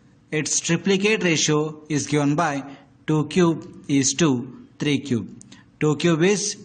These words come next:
eight is to three cube is twenty-seven. So the triplicate ratio of two is to three is nothing but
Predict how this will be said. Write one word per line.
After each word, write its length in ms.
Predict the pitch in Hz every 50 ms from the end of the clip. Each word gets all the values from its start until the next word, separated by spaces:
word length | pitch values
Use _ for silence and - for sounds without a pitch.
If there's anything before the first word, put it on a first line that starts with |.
| - -
eight 540 | 170 156 151 147 151 156 151 - - - - - - - _ _ _
is 240 | - 147 139 135 -
to 380 | - 147 139 139 139 - - - - -
three 200 | - 139 147 139
cube 240 | - - 151 139 147
is 300 | 175 196 190 - - - - - - - -
twenty-seven. 1160 | - 139 131 127 120 - 135 135 131 131 131 - - - - - 160 143 120 113 98 95 - - - - - -
So 120 | - -
the 120 | 151 147 143
triplicate 680 | 143 - 165 - - 190 190 190 190 214 226 190 190
ratio 360 | 180 160 - - 170 160 151
of 280 | 143 143 143 143 - - - - - - - -
two 140 | - 160 160
is 180 | 160 156 147 -
to 120 | - 151
three 580 | 143 - 170 165 147 143 139 135 - - - - -
is 180 | - 143 139 123
nothing 300 | 139 135 127 143 143 147
but 340 | 165 175 160 - - -